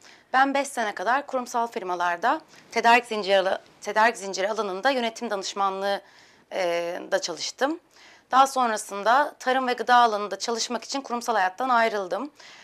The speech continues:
E, uzun bir süre nasıl faydalı olabilirim diye, e, ziraat mühendisleri, e, üreticiler, çiftçiler, büyük firmalar, küçük firmalarla görüştüm.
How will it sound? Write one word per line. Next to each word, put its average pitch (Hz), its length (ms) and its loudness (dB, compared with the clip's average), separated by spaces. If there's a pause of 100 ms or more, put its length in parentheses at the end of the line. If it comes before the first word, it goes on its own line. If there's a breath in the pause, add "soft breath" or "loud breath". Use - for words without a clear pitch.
(180 loud breath)
E, 220 260 0
uzun 262 300 0
bir 269 60 -2
süre 233 260 0
nasıl 240 200 -4
faydalı 233 360 4
olabilirim 226 560 -2
diye, 202 300 -2 (460 loud breath)
e, 208 180 -2
ziraat 226 380 2
mühendisleri, 185 760 -2 (400 soft breath)
e, - 140 -6
üreticiler, 202 680 0
çiftçiler, 180 720 0
büyük 220 240 -4
firmalar, 185 500 0
küçük - 220 -10
firmalarla 190 560 0
görüştüm. 190 600 -6